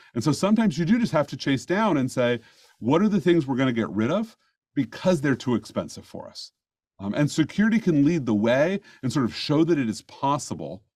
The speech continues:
So find an ally. Don't try to look for the most important thing to shut down. Find something that an engineering team that's stuck with maintaining it or an ops team stuck with maintaining it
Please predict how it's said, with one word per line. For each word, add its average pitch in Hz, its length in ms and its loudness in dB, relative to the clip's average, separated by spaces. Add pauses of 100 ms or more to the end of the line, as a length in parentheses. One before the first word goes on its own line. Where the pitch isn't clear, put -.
(200)
So 147 140 -2
find 208 320 2
an 220 100 2
ally. 139 360 2
Don't 127 200 0
try 196 140 0
to 180 80 -2
look 165 160 -2
for 156 80 0
the 143 40 2
most 127 200 -4
important 113 400 -4
thing 147 100 0
to 147 80 -6
shut 147 260 -2
down. 170 280 -4 (440)
Find 180 220 2
something 165 320 0
that 117 260 0 (300)
an 127 100 -2
engineering 131 640 2
team 139 240 2
that's 117 160 -2
stuck 127 240 -2
with 120 100 -2
maintaining 117 420 0
it 120 60 -2
or 110 60 0
an 104 40 -2
ops 110 220 -2
team 117 160 0
stuck 113 240 -4
with 120 80 -6
maintaining 120 400 -2
it 131 100 -4